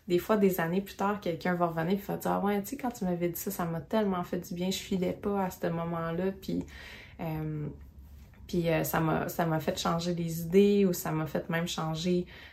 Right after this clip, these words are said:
euh, ma posture et tout ça. Donc, euh, donc des fois, on, on se rend pas compte aussi que notre valeur,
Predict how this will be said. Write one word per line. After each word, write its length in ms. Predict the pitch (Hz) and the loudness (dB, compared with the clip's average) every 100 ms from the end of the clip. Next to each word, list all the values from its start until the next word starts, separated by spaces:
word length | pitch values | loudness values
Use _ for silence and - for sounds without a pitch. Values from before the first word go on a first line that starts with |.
| - | -4
euh, 80 | 165 | 0
ma 160 | 160 139 | 0 0
posture 680 | 165 139 - - 196 196 | -2 -2 -4 2 2 2
et 140 | 175 - | 0 -4
tout 100 | - | -4
ça. 220 | 226 214 | 0 2
Donc, 400 | 180 170 - - | 2 0 -2 -4
euh, 120 | - - - - - _ - | -4 -6 -14 -20 -20 _ -2
donc 240 | 180 180 180 | 2 4 4
des 100 | 180 | 4
fois, 380 | - 247 240 180 | 4 4 4 2
on, 120 | 170 | 0
on 60 | |
se 140 | 170 - | -2 -2
rend 180 | 180 180 | -2 0
pas 160 | 180 | -2
compte 420 | - 196 208 208 | 0 2 2 -2
aussi 240 | 190 - 196 | -6 -4 0
que 100 | 196 | 2
notre 300 | 170 165 170 | 2 0 -2
valeur, 580 | 170 175 180 190 196 | 0 2 2 4 2